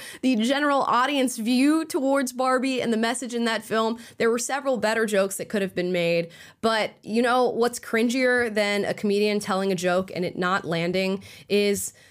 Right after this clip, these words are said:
feminist responses to a comedian telling a joke and it not landing. You know why we shouldn't really have a huge conversation about Jo Koy or sexism and patriarchy? Because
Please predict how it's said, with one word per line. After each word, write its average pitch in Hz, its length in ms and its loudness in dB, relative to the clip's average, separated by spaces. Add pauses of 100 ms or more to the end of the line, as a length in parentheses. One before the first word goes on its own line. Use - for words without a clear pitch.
(320)
feminist 302 720 -2
responses 208 920 -4
to 185 180 -2
a 175 80 0
comedian 170 520 0
telling 170 340 -2
a 165 60 -2
joke 151 480 -4
and 165 320 -4
it 175 180 -2
not 165 260 -2
landing. 160 480 -4 (300)
You 247 140 0
know 370 240 2
why 254 320 0
we 226 160 -4
shouldn't 226 280 -2
really 214 200 0
have 196 400 -2
a 180 40 -8
huge 196 600 -4
conversation 180 880 -2
about 170 320 -4
Jo 185 320 -4
Koy 180 560 -2
or 160 260 -2 (180)
sexism 180 840 -6
and 180 120 -6
patriarchy? 202 800 -2 (220)
Because 247 640 -2